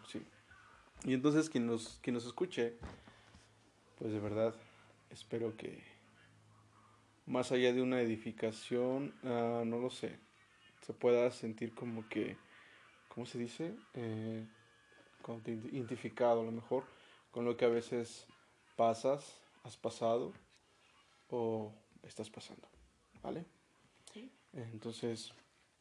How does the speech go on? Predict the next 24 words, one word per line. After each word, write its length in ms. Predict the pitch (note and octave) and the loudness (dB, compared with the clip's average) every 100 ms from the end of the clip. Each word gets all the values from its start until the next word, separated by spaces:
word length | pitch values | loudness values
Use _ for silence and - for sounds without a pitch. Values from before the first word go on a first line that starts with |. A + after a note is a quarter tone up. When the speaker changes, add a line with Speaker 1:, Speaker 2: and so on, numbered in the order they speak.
| _ - | _ -10
Speaker 1:
bueno, 400 | B2+ A#2+ C3 F#3 - _ - B2+ A#2+ | 2 4 4 -2 -10 _ -6 -4 0
se 120 | B2 | 6
darán 220 | A#2+ A#2+ | 6 6
cuenta 280 | A#2+ B2+ A#2+ | 4 2 4
ahí 320 | A#2+ B2 B2+ | 2 2 0
en 300 | - A#2 A2+ | -2 -2 0
una 160 | A2+ A#2 | 0 0
imagen 440 | A#2+ A#2 A#2+ D3+ | 2 0 0 -2
que 280 | D3+ A2+ G#2+ A2 | -4 -4 -4 -6
va 60 | A2 | -6
a 40 | |
tener 260 | - A2+ A2+ | -4 0 0
este 160 | A2 - | -2 -8
episodio 520 | - - C3+ D#3 E3 | -10 -2 0 2 2
ya 120 | A#2+ | 0
después 280 | A2 - A2+ | -2 -4 -2
de 80 | A2 | -2
publicado 640 | A#2+ A#2 A#2 C3+ C3 E3 - - - - _ _ - - | -2 -2 4 6 6 2 -4 -20 -20 -20 _ _ -16 -2
y 340 | C3+ C3+ C3+ - - - - - | 0 2 -2 -10 -20 -20 -20 -20
se 200 | - A2 | -10 0
llama, 440 | A#2 B2 C3+ D3+ - _ _ _ _ _ _ _ _ _ _ _ _ _ - _ - - _ | 2 2 0 -4 -8 _ _ _ _ _ _ _ _ _ _ _ _ _ -20 _ -20 -20 _
¿cómo 160 | A#2+ | -8
se 120 | A2 A2+ | -4 -4
llama? 200 | B2 | -4